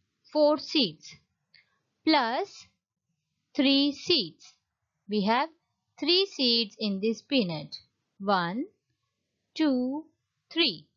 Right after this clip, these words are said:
Four plus three. One, two, three. How many seeds in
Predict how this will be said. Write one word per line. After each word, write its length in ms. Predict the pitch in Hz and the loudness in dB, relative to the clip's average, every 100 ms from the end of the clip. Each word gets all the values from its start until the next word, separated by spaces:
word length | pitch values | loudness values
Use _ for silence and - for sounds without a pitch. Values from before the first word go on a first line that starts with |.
| _ _ _ _ _ _ _ _ - | _ _ _ _ _ _ _ _ 2
Four 400 | 294 285 302 349 _ _ - | 4 4 4 0 _ _ -4
plus 400 | 202 175 220 320 - _ _ | -2 0 -2 -4 -12 _ _
three. 380 | 311 320 170 147 _ _ _ _ _ _ _ | 0 0 0 -8 _ _ _ _ _ _ _
One, 460 | 190 208 175 185 302 - _ _ _ _ | -2 0 2 -2 -6 -10 _ _ _ _
two, 480 | 262 190 165 214 320 _ _ _ _ | -2 0 -2 -6 -10 _ _ _ _
three. 300 | - 277 - _ _ _ _ _ _ _ _ _ _ _ _ _ _ _ _ _ _ | -2 -2 -4 _ _ _ _ _ _ _ _ _ _ _ _ _ _ _ _ _ _
How 380 | - 294 311 381 | 0 2 2 0
many 380 | 349 233 240 269 | -2 -2 -2 -4
seeds 520 | - 240 226 233 - | -4 -4 -2 -4 -6
in 240 | 226 220 | -6 -4